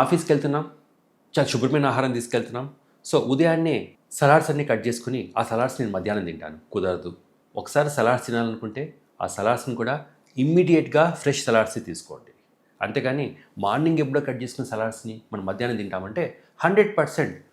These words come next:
ఆ పచ్చి సలాడ్ మీద బ్యాక్టీరియా వచ్చి చేరి ఉంటుంది, మీకు తెలియకుండానే చేరుతుంది. Therefore, no salads. సలాడ్స్ తినాలనుకుంటే మీరు మార్నింగ్ కానీ ఈవినింగ్ కానీ ఇంట్లో ఉన్నప్పుడు తినండి, కానీ ఆఫీస్కి no salads. ఆఫీస్కి వెళ్ళే ముందు ఒక ప్రాపర్ వెల్కి ఒక రొటీన్ ఫుడ్ అంతా తీసుకెళ్ళండి.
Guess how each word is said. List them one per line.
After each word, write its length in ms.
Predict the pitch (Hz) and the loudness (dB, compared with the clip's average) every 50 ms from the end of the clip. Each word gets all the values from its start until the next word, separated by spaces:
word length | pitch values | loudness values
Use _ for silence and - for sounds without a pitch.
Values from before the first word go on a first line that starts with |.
| _ - | _ -8
ఆ 20 | 107 - | -6 -4
పచ్చి 200 | 127 123 - 165 - | -4 -4 -4 -4 -2
సలాడ్ 220 | 156 135 127 123 120 123 | 0 0 0 0 -2 -2
మీద 120 | 120 120 104 92 | -2 -2 0 0
బ్యాక్టీరియా 320 | 92 104 - 127 120 117 107 | 0 -2 -2 -2 0 0 0
వచ్చి 120 | - 117 - | -2 -4 -8
చేరి 160 | - 92 92 95 | -6 -6 -6 -6
ఉంటుంది, 200 | 95 90 90 92 104 104 | -8 -10 -8 -6 -4 -4
మీకు 120 | 104 - - | -4 -4 0
తెలియకుండానే 440 | 113 123 147 147 156 147 147 143 143 - 104 | 4 6 6 6 6 6 4 4 4 2 0
చేరుతుంది. 420 | 85 85 85 - 78 73 73 73 - _ _ - | -4 -4 -6 -12 -18 -20 -20 -20 -20 _ _ -4
Therefore, 300 | 107 - - - 247 - - - - _ _ _ _ _ _ _ | -4 -2 2 2 2 2 0 -6 -16 _ _ _ _ _ _ _
no 180 | - 104 110 120 120 - - | -8 -4 -4 -4 -4 -4 -4
salads. 340 | 95 80 69 67 - - - - - - _ - - | -4 -4 -6 -6 -10 -12 -14 -16 -16 -20 _ -14 -6
సలాడ్స్ 320 | - 95 104 117 117 113 - | -4 -2 -2 -2 -2 -4 -4
తినాలనుకుంటే 520 | 120 139 139 139 135 135 - 135 127 160 180 185 - - - _ _ - - | -2 -2 0 0 -2 -4 -4 -6 -4 -4 -4 -6 -6 -14 -20 _ _ -10 -8
మీరు 140 | 101 90 90 87 | -6 -6 -4 -2
మార్నింగ్ 360 | 92 104 120 135 143 139 139 135 | 0 2 2 2 2 0 0 0
కానీ 180 | 139 143 147 147 147 - - 110 | -2 -2 -2 -4 -6 -6 -6 -4
ఈవినింగ్ 300 | 110 120 127 127 123 117 120 | -2 -2 -2 -2 -2 -2 -2
కానీ 120 | 117 123 117 110 | -2 -2 -2 -2
ఇంట్లో 180 | 113 113 156 151 147 | 0 4 6 6 6
ఉన్నప్పుడు 280 | 143 143 139 - - 113 | 6 4 4 2 0 -2
తినండి, 260 | 131 120 120 120 117 107 113 | 0 0 0 0 0 0 0
కానీ 180 | 113 139 190 233 - - - _ _ - - 143 | 0 -2 -2 -4 -6 -10 -20 _ _ 2 4 4
ఆఫీస్కి 360 | 170 - 220 208 - - 151 110 | 4 4 2 0 0 0 0 2
no 80 | 104 104 104 - | 2 0 0 -2
salads. 300 | 78 76 69 67 - - - - - - 80 | -4 -4 -4 -6 -8 -12 -16 -12 -6 -6 -4
ఆఫీస్కి 240 | 90 - 127 - - | -4 -4 -4 -2 -2
వెళ్ళే 160 | 127 123 127 131 | -2 0 0 -2
ముందు 160 | 127 131 170 214 - - - - - - | -2 -2 -2 -2 -4 -6 -18 -18 -14 -12
ఒక 80 | - 120 - - | -12 -6 0 4
ప్రాపర్ 340 | 147 165 175 - 185 160 110 120 | 4 4 4 4 2 2 2 0
వెల్కి 180 | 131 127 - 120 | -2 -2 -2 -4
ఒక 60 | 113 110 123 | -6 -6 -4
రొటీన్ 260 | 120 220 233 220 - - | 2 4 4 4 4 2
ఫుడ్ 160 | 220 175 180 | 2 2 2
అంతా 140 | - 214 208 - | 2 0 -2 -4
తీసుకెళ్ళండి. 440 | 107 - - - 76 - - - _ | -6 -10 -10 -12 -12 -12 -12 -18 _